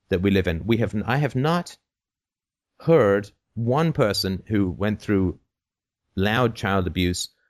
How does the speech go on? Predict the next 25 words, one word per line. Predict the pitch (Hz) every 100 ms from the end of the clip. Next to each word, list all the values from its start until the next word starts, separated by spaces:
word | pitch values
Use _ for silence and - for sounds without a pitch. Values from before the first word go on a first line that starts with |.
| _ _ _ -
uh, | 92 87 90
in, | 107 113
in | 131
this | 151
conversation, | 175 143 123 147 131 98
and | 95 92
Lord | 117 151
knows | 117 110
we've | 113 104
heard | 123 117
from | 117
a | 107
few, | 123 95
right? | 95 120 139 _ _ _ _ -
Uh, | 104 98
I've | 123 123
not | 175 175
ever | 175
heard | 180 180
of | 175
anyone | 285 214 107 101
who | 113
said, | - 107 95 - - _ _ _ _ _ _ _ _ _ _
"Ah, | 123 120
but, | 98 110 104 -